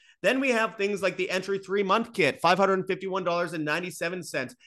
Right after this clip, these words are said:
In the face of the control collapses of supply chain and energy grid and economy for the Great Reset, we need to be prepared before the shelves are empty. So three, three months of breakfast, lunch, dinner, and snacks for five hundred fifty-one dollars and ninety-seven cents.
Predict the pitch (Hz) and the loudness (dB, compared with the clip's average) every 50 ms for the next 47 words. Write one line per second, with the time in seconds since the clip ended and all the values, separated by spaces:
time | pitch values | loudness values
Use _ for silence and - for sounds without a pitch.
0 | - _ - 160 208 202 - - 220 262 285 269 269 233 240 233 233 208 180 - | -18 _ -6 -4 -4 -4 -2 -2 -2 0 0 -2 -2 -4 -4 -4 -4 -6 -4 0
1 | 202 220 247 247 240 202 202 202 202 170 180 208 202 - 208 190 - 170 165 170 | 2 2 2 2 2 2 4 4 4 2 -2 -4 -4 -4 -4 -6 -2 0 0 0
2 | 165 170 175 160 156 151 - 156 156 165 170 151 151 147 131 160 156 156 143 - | 0 -2 -4 -4 -4 -4 -2 -2 0 0 -2 -2 -6 -8 -4 -4 -2 -2 -2 -2
3 | 147 156 185 185 - 175 165 160 156 156 156 151 156 151 - _ - 156 160 147 | -4 -2 -4 -2 0 2 2 2 2 2 0 -2 -4 -8 -18 _ -8 -6 -6 -6
4 | 131 120 139 156 190 180 - 151 147 143 143 147 147 - - 139 139 151 160 170 | -4 -4 -2 -2 -2 -2 -4 -4 -6 -6 -4 -4 -6 -6 -4 -4 -4 -4 -2 -2
5 | 208 226 233 180 208 170 208 196 - 202 196 196 185 175 180 175 160 160 - 175 | -2 -2 -2 -4 -6 -8 -8 -8 -6 -4 -2 0 0 0 0 -2 -4 -6 -6 -6
6 | 165 156 151 151 - 165 147 143 139 131 147 170 196 233 - - 135 - - _ | -6 -4 -4 -6 -4 -4 -2 -2 -2 -2 0 0 0 0 -2 -4 -8 -8 -10 _
7 | _ _ _ _ - - 185 180 - - - 196 226 240 - 226 - - 220 262 | _ _ _ _ -2 -2 -2 -2 -2 -2 0 2 4 4 2 2 0 0 0 2
8 | 247 226 233 233 - 196 147 131 180 208 220 220 220 196 165 175 185 190 190 151 | 4 4 4 2 2 -2 -2 2 2 2 2 2 0 -2 0 0 0 0 0 -2
9 | 139 131 165 185 190 196 196 - - 165 160 160 160 160 156 - - - - - | -4 -2 -2 0 2 2 0 0 -2 -2 -2 0 -2 -2 -4 -8 -14 -14 -8 -4
10 | 165 175 180 165 160 - - - 135 127 - - 151 156 156 160 165 151 151 143 | 0 0 2 2 0 -2 -8 -12 -12 -8 -2 0 0 0 0 0 -2 -4 -4 -6
11 | 151 151 135 143 143 143 139 131 127 131 135 131 127 123 117 120 127 127 127 127 | -6 -8 -6 -4 -4 -4 -2 0 0 -2 -2 -4 -6 -6 -6 -4 -4 -4 -6 -6
12 | 127 131 123 117 117 - 131 127 127 127 - | -8 -8 -8 -8 -8 -6 -6 -6 -6 -6 -10